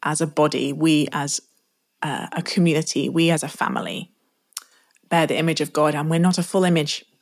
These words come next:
without each other. We can't, we can't, um, we can't do that dignifying, humanizing, liberating thing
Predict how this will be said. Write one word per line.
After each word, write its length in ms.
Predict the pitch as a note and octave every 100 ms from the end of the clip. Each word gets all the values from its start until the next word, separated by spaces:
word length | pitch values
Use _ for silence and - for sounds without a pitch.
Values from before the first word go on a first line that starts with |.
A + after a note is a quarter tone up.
| -
without 320 | F3 C#3+ -
each 200 | - -
other. 200 | - F3 B3+
We 140 | E3
can't, 360 | - D3+ - - _ _ _ _ _ -
we 80 | E3+
can't, 480 | - D#3+ - - -
um, 460 | E3 D#3 C#3 D3+ D#3 _ _ _ _ _ _ _ _ _ _ _ _ _ -
we 100 | E3+
can't 440 | - G3 E3 D#3+
do 240 | G3 F#3 F3
that 300 | F3 D3+ - - F#3+ -
dignifying, 800 | F3+ F3 F3 - D#3+ D3 C#3+ D3+
humanizing, 880 | - F3+ D#3+ D#3+ D3+ D#3 D3 C#3+
liberating 840 | D3+ D#3 C#3+ C#3+ D3 - D3 D3 D3+
thing 540 | - - - - D3+